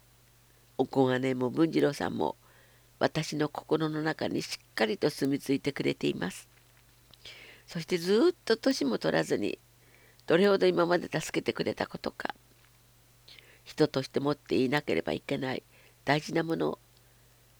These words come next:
私に差し出し続けてくれたことか。天神様の申し子の宮川博さんは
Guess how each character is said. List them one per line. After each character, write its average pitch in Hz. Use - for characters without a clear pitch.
私 123
に 139
差 -
し -
出 135
し -
続 127
け -
て -
く -
れ 131
た -
こ -
と -
か。 -
天 180
神 185
様 175
の 143
申 -
し 127
子 147
の 147
宮 139
川 -
博 143
さ -
ん -
は -